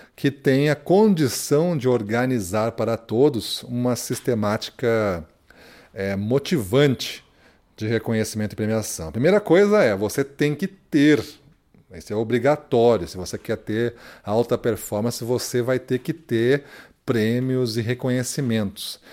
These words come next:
E isso, às vezes, não significa você ter que gastar mais.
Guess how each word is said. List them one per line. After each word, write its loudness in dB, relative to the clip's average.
E 0
isso, 2
às 0
vezes, 0
não 0
significa -4
você 0
ter 0
que -2
gastar 0
mais. -2